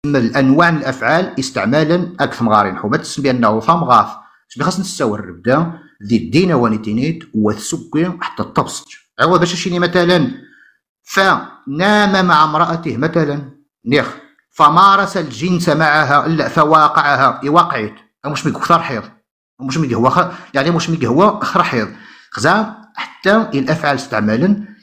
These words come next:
الوقاحة ما مش تعمل-، ما مش تعملا أكثر مغاف. ولكن ما عندنا غرض شي نازون خزا. عمر بن الخطاب من يقح وما يبدر القرآن. يوثد الناس تمغاف نسقط شويت،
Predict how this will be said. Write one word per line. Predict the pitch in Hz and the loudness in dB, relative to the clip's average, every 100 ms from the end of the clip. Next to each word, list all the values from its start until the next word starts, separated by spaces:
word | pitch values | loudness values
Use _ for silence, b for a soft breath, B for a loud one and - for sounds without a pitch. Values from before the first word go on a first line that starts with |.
| - | -4
الوقاحة | 117 110 113 160 147 170 | 0 2 0 2 0 2
ما | 165 | -2
مش | 135 | -2
تعمل-، | - 123 135 131 123 | -6 -2 0 0 -2
ما | 110 127 | -2 -2
مش | 160 | -2
تعملا | - 117 117 123 190 180 - | 0 0 2 2 0 -2 -4
أكثر | 113 104 | -4 -4
مغاف. | 92 78 - _ _ _ _ _ _ _ _ - | -4 -6 -8 _ _ _ _ _ _ _ _ -8
ولكن | 127 135 185 | -4 0 2
ما | 185 | 2
عندنا | 139 | 4
غرض | 147 190 185 | 4 4 2
شي | - | 0
نازون | 165 123 147 | 0 0 -2
خزا. | - 170 240 233 B B - | 0 2 2 0 B B -2
عمر | 143 196 180 | 2 4 2
بن | 123 | 0
الخطاب | 147 147 - 202 247 - - - _ _ _ _ _ _ _ _ _ _ _ _ _ _ _ _ | -6 -6 0 2 2 0 -6 -20 _ _ _ _ _ _ _ _ _ _ _ _ _ _ _ _
من | 151 190 175 | 0 2 2
يقح | 120 120 190 | -2 -2 0
وما | 180 190 | 0 0
يبدر | 165 135 - 127 226 226 | 0 -4 -2 0 0 0
القرآن. | 143 143 151 98 85 - _ _ _ _ _ _ _ _ _ _ _ _ | -4 0 0 -2 -6 -14 _ _ _ _ _ _ _ _ _ _ _ _
يوثد | 151 147 120 - 226 - - - _ _ _ _ _ _ _ - | 0 2 2 2 2 0 -12 -20 _ _ _ _ _ _ _ 0
الناس | 214 214 | 2 2
تمغاف | 202 180 170 | 2 2 0
نسقط | 156 - 151 - | -2 -4 -6 -6
شويت، | - - 156 220 233 | -12 -2 2 2 2